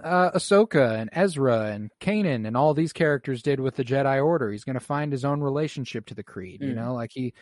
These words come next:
Speaker 1: he still abides by it, but, you know, he's, there, there's room for it to be adjusted, I
Speaker 2: Mm-hmm.
Speaker 1: think he sees. Uh,
Speaker 2: Yeah, there are some good things to take out of there, I guess, you know, like, for survival and for,
Speaker 1: Yeah,
Speaker 2: like,
Speaker 1: certainly.
Speaker 2: just straight up, you know,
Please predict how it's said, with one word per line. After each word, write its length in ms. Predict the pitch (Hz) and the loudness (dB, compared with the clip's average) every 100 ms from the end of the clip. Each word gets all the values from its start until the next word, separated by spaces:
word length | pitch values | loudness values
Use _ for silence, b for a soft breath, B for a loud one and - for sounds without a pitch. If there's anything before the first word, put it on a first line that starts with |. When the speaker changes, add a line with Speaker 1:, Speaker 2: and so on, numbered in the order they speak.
| b b b | b b b
Speaker 1:
he 100 | 143 | -4
still 260 | - 180 | 4 4
abides 460 | 165 131 131 135 123 | 6 4 2 0 -2
by 300 | 120 127 147 | -2 0 2
it, 120 | 170 | 0
but, 200 | 151 139 | -2 -4
you 80 | 151 | -2
know, 120 | 156 | 0
he's, 220 | 156 156 - - | 0 -4 -8 -4
there, 300 | 156 170 170 | 2 2 2
there's 220 | 165 165 131 | 2 0 0
room 340 | 135 175 175 | 0 0 -2
for 220 | - 156 | -2 0
it 100 | 139 | 0
to 100 | - | -2
be 160 | 139 135 | -4 -2
adjusted, 540 | 110 113 98 - 98 | -2 -6 -6 -10 -12
I 80 | 98 | -10
Speaker 2:
Mm-hmm. 100 | - | -8
Speaker 1:
think 160 | 320 - | -8 -10
he 120 | 101 | -14
sees. 500 | - 98 95 101 - - | -14 -14 -14 -16 -20 -16
Uh, 320 | 113 101 90 - - | -12 -10 -12 -14 -6
Speaker 2:
Yeah, 80 | 403 | -2
there 100 | 427 | 0
are 60 | 165 | 0
some 160 | 147 | 0
good 180 | 127 117 | 0 0
things 260 | 110 101 - | -2 -6 -10
to 60 | |
take 220 | - 98 - | -10 -8 -8
out 160 | - | -10
of 60 | - | -10
there, 180 | 67 55 | -12 -12
I 60 | |
guess, 300 | - - - | -12 -14 -14
you 80 | - | -16
know, 100 | - | -14
like, 240 | - - | -14 -16
for 160 | - - | -14 -14
survival 760 | - 101 - - 69 - 170 - | -10 -10 -8 -8 -8 -8 -8 -10
and 260 | - - | -12 -16
for, 240 | - - 202 | -16 -10 -4
Speaker 1:
Yeah, 140 | 247 | -2
Speaker 2:
like, 80 | 143 | -2
Speaker 1:
certainly. 440 | - 233 185 117 101 | -2 -4 -2 -4 -4
Speaker 2:
just 220 | 104 - | -6 -6
straight 280 | - 107 101 | -4 -2 0
up, 180 | 87 _ _ | -2 _ _
you 120 | 120 | -10
know, 220 | 80 - | -8 -10